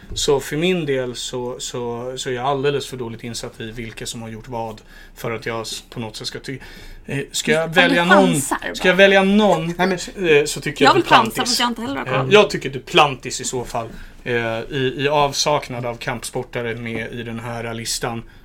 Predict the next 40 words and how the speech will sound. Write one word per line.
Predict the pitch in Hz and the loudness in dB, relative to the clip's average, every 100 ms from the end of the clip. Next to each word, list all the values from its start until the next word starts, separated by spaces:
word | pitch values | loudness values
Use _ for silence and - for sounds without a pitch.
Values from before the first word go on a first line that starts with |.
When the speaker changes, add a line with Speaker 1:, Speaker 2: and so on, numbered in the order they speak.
| - | -10
Speaker 1:
så, | - - 131 123 117 107 - - - - | -6 0 0 0 -4 -8 -4 -4 -4 -6
eh, | - 127 113 113 | -8 -6 -6 -8
var | - 151 151 | -8 2 2
det | 147 147 | 4 2
ett | 139 151 127 - - - | 0 -4 -10 -10 -12 -8
moment | 127 127 123 120 113 107 - - - | -6 -4 -4 -6 -8 -14 -14 -14 -14
som | - 127 | -12 -10
jag | 117 113 | -8 -8
såg, | - 123 113 110 104 - - - - | -6 -6 -6 -8 -10 -16 -20 -20 -12
eh, | 104 113 107 107 110 104 107 - 123 - 131 123 | -8 -6 -4 -6 -8 -10 -12 -14 -14 -14 -14 -12
på | - | -12
T | - 120 | -6 -6
V | 110 107 - - - - | -4 -8 -10 -20 -20 -12
och | - 135 - - - - - - - _ - - | -4 -4 -4 -14 -10 -10 -10 -18 -20 _ -20 -10
därför | 117 107 - | -8 -8 -10
ska | - | -10
det | - | -12
med. | - | -16
Speaker 3:
<laughs> | - - - - - 285 480 453 - 311 269 247 240 - 233 - - - - - | -10 -8 -6 -8 -6 0 4 4 2 -2 -2 -4 -6 -10 -12 -12 -18 -20 -18 -8
Eh, | 131 127 127 123 156 - | -4 -2 -2 0 0 0
nej, | 139 - | -6 -2
men | 180 196 | 0 2
alltså, | 185 208 | 0 0
i, | |
Speaker 1:
Mm, | - 175 | 0 0
Speaker 3:
i, | 190 | 4
Speaker 1:
nej, | 175 190 190 | 6 6 2
Speaker 3:
i, | 214 | -2
Speaker 1:
det | |
tycker | 208 - - - | 0 -2 -4 -10
jag. | 208 | 0
Speaker 3:
i | |
det | 202 | 0
här | 185 220 | 2 0
sammanhanget | 214 190 185 185 233 202 160 | 0 -2 -2 -2 -4 -2 -2
då, | 165 | 0
Speaker 1:
Ja. | 135 | -2
Speaker 3:
så | - | -2
finns | 139 - 240 226 208 - | -6 -4 -4 -4 -4 -6
ju, | 196 185 180 | -4 -2 0